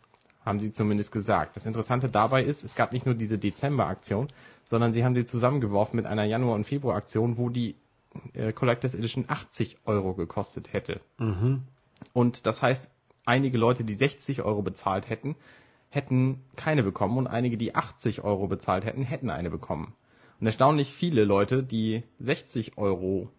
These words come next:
Speaker 1: also es gab, hat sich dann eine, eine Facebook-Gruppe gegründet und da konnte man sagen, ob man eine bekommen hat und in welchem, in welcher Preisklasse man war. Und viele Leute, die sechzig Euro hätten bezahlen sollen, haben keine bekommen und die achtzig Euro Leute haben dann eine bekommen,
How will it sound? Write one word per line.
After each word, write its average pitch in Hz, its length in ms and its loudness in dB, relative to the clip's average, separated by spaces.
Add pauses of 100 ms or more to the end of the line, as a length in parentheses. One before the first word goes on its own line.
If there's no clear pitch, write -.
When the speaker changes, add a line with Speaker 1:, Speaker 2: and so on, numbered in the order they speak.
Speaker 1:
also 98 160 -8
es - 80 -12
gab, - 280 -2
hat 123 120 0
sich 117 120 -2
dann 107 140 0
eine, 101 260 0
eine 110 180 -2
Facebook-Gruppe 131 1040 -2
gegründet 147 560 0 (540)
und 123 200 0
da 123 80 6
konnte 127 240 0
man 120 160 4
sagen, 120 400 4
ob 127 160 -2
man 120 180 2
eine 120 200 2
bekommen 131 320 0
hat 170 260 -2
und 123 300 0 (220)
in 120 280 2
welchem, 123 420 2 (160)
in 123 120 -4
welcher 120 180 0
Preisklasse 127 480 0
man 95 160 0
war. 110 180 4
Und 123 120 0
viele 165 260 2
Leute, 127 300 4
die 110 120 -2
sechzig 143 360 -2
Euro 104 220 4
hätten 110 160 0
bezahlen 107 340 2
sollen, 131 300 0
haben 104 200 0
keine 131 300 0
bekommen 92 360 -2
und 107 120 -6
die - 180 -8
achtzig - 380 -14
Euro 92 240 -2
Leute 90 340 -4
haben 147 200 0
dann 92 180 0
eine 85 220 -4
bekommen, 98 400 -4